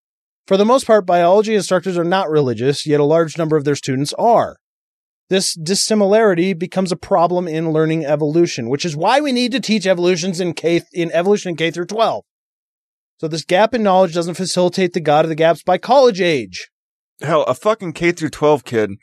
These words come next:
Speaker 2: or a kindergartner doesn't know not to eat glue yet.
Speaker 1: Yeah,
Speaker 2: He ain't
Speaker 1: but
Speaker 2: gonna
Speaker 1: that's
Speaker 2: fucking understand evolution.
Speaker 1: Yeah, but we still do all the other stuff. We just don't talk about evolution except for one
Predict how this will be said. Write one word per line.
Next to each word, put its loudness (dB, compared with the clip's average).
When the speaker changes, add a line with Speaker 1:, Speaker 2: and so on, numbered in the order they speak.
Speaker 2:
or 0
a -2
kindergartner 0
doesn't -4
know 0
not -2
to -10
eat -8
glue -2
yet. -2
Speaker 1:
Yeah, 2
Speaker 2:
He -2
ain't -4
Speaker 1:
but -4
Speaker 2:
gonna 2
Speaker 1:
that's -2
Speaker 2:
fucking -2
understand -4
evolution. -2
Speaker 1:
Yeah, -2
but 0
we -2
still -4
do 0
all 4
the -2
other 2
stuff. 0
We -2
just -2
don't 0
talk 0
about 2
evolution 0
except -2
for 2
one 0